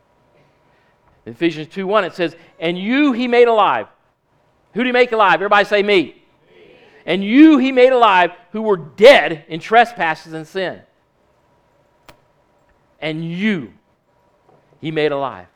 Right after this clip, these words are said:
Now, stay there for a minute. What's alive? What's, what's alive? We say, "Well, well, it's alive." Well, everybody's alive.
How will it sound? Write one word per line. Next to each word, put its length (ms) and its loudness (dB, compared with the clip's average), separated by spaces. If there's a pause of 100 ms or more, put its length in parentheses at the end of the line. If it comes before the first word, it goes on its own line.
(2500)
Now, 260 -8
stay 160 -8
there 140 -6
for 60 -20
a 40 -16
minute. 180 -16 (2750)
What's 200 -8
alive? 440 -8 (1500)
What's, 220 -20 (1120)
what's 280 -12
alive? 360 -10
We 100 -12
say, 100 -20
"Well, 220 -16
well, 160 -16 (300)
it's 180 -18
alive." 400 -16
Well, 480 -16
everybody's 460 -12
alive. 520 -14